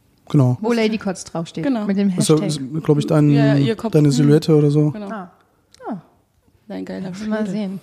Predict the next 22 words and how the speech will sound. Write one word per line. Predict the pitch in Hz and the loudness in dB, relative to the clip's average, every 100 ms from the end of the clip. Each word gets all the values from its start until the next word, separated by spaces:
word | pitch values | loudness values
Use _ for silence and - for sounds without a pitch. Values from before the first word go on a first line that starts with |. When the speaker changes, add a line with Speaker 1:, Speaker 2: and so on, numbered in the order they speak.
| _ | _
Speaker 3:
Ja. | 262 220 175 _ _ _ _ _ _ | -8 -8 -10 _ _ _ _ _ _
Speaker 1:
Ja, | 160 208 | 0 4
dann | 185 165 | 8 8
hört | 208 | 6
man | 175 | 6
mal | 160 | 4
rein | 147 170 247 240 | 4 2 2 0
und | 185 165 | 0 0
wenn's | 170 - - | 0 -2 -2
gefällt, | 147 151 175 202 | 0 2 2 2
dann | 196 | -2
bleibt | 175 196 | -2 -2
man | 196 | 0
dabei. | 160 120 120 117 - _ _ _ _ - | 0 0 0 -4 -12 _ _ _ _ -2
Speaker 3:
Welche | 208 208 | -2 0
Folge | 214 220 214 | -2 0 0
hast | 202 - | -2 -6
du | |
als | - | -6
allererstes | 107 - 170 - - | -6 -6 -8 -12 -16
gehört? | 175 175 175 _ _ _ _ _ _ _ - | -14 -14 -14 _ _ _ _ _ _ _ -2
Speaker 1:
Ähm, | 135 131 127 127 127 120 | 0 2 2 2 2 -2